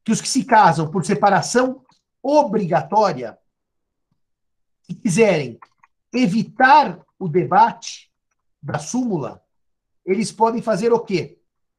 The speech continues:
Um pacto antenupcial, um pacto antenupcial, que eles adotam a separação dos aquestos. Ou seja,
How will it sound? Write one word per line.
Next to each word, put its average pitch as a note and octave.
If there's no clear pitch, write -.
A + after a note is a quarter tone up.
Um G#3+
pacto B3
antenupcial, A3+
um E3
pacto E3
antenupcial, D#3+
que B3+
eles A#3+
adotam G#3+
a G3
separação B3
dos C#3+
aquestos. -
Ou F#3
seja, G3+